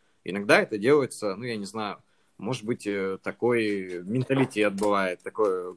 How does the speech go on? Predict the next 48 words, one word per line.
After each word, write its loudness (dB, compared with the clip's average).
предрасположенность 4
к -8
тому, 0
что -2
у 0
людей -2
должно -2
быть -6
высшее -4
раз-, -8
образование, 0
чтобы -10
они -4
работали. -4
Хотя, -6
в -14
принципе, -2
мы -4
не -2
знаем, 0
на -6
кого -4
они -8
учились -8
в -16
высшем -12
образовании. 0
А, 0
может, -4
какая-то 0
специальность, 0
которая -2
совершенно, -4
ну, -2
не -2
нужна 4
в 0
России. -4
Как 6
ты -4
думаешь, -4
профессия 2
переводчика, -2
она -2
очень 0
востребована -4
в -8
России? -8